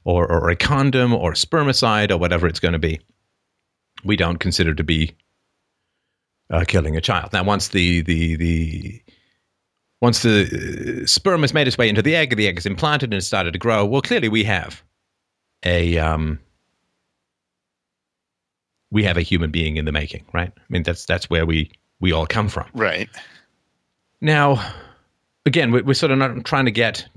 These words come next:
Speaker 1: to, to the answer. And so you're, you're saying if you knew the exact point at which science could define when it went from non-human to human, is that sort of your argument? It's always a potential human. It's not gonna grow into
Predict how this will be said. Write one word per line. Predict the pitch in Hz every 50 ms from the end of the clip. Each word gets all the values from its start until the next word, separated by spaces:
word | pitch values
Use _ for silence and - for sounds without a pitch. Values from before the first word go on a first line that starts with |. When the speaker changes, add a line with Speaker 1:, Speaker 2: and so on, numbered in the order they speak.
| - -
Speaker 1:
to, | - 127 110 104 101 95 95 98 - _ _ _ _ _ _ _
to | - -
the | 101 117 -
answer. | - 139 143 143 - - - 87 - -
And | - 127 135 - 139 131
so | - 151
you're, | 143 139 151 160 -
you're | 135 139 156 165 160 135 127 - _ - -
saying | - - - - - 143 131 131 120 113 113 - - - - _ _ _ _ _ _ -
if | 147 135 - -
you | 151 139 139 131
knew | 127 131 147 185 202 190 180
the | 165 160 143 -
exact | 127 117 - - 131 139 156 156 - - - - - _ _ _ _ -
point | - - 151 139 123 120 -
at | - 117 - 117
which | 123 110 - -
science | - - 131 135 131 131 -
could | - - 131 123
define | - 110 - - 135 117 104 104 104 101 - -
when | 110 107 120 120 123
it | 120 - 113
went | 107 107 110 110 104
from | - - 110 101 92 92 95 90 - _ _ _ _ _ _ _ _ _ _ _ _ - - _ _ _ _ _ _ _
non-human | - 113 113 110 110 117 117 113 - 120 117 107 110 107
to | 107 101
human, | - - 139 160 196 214 202
is | 147 - -
that | 127 113 120 - - -
sort | - - 113 113
of | 113
your | 117 110 113
argument? | 113 120 127 143 160 175 190 - _ _ _ _ _ _ _ _ _ _ _ _ _ _ _ _ _ _ _ _ _ _ -
It's | 156 - 226
always | 240 285 185 - -
a | 117
potential | 135 120 - 143 160 151 - 113
human. | - 107 95 87 104 117
It's | 117 -
not | 151 143
gonna | - 127 110
grow | 101 - 107 107 107
into | 104 98 - 110 98